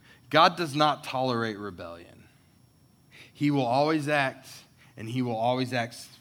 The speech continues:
swiftly. So let's look at this text. Look at verse four. "But the Lord hurled a great wind upon the sea, and there was a mighty tempest on the sea, so that the ship threatened to break up.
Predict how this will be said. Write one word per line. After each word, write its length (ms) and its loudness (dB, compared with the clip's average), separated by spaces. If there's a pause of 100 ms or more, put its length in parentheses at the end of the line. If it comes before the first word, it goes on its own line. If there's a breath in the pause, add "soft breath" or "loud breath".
swiftly. 540 -14 (180 loud breath)
So 160 -10
let's 320 -4
look 160 -4
at 100 -6
this 200 -12
text. 640 -18 (840 soft breath)
Look 100 -2
at 80 0
verse 240 -6
four. 400 -16 (880 loud breath)
"But 140 -4
the 80 -2
Lord 480 4
hurled 460 2
a 80 2
great 400 2
wind 280 0
upon 360 -2
the 80 -4
sea, 340 -4
and 160 -4
there 180 0
was 280 -2
a 60 -6
mighty 460 0
tempest 600 -10
on 240 -6
the 60 -10
sea, 420 -16 (320 loud breath)
so 160 -2
that 240 -2
the 80 -4
ship 400 0
threatened 400 -2
to 60 -2
break 340 -4
up. 340 -4